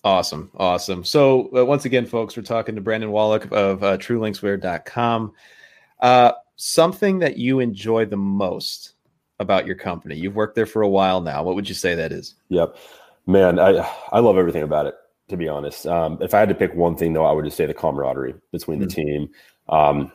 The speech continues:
Speaker 2: we had our holiday Christmas party the other night, and it was just,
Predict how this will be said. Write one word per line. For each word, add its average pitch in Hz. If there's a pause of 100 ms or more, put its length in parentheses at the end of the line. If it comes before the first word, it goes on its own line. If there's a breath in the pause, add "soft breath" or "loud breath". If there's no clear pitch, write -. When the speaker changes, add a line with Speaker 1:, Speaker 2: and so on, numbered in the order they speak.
(120)
Speaker 2:
we 95
had 90
our 78
holiday 85
Christmas 80
party 80
the 78
other 76
night, 73
and 80
it 73
was 76
just, 76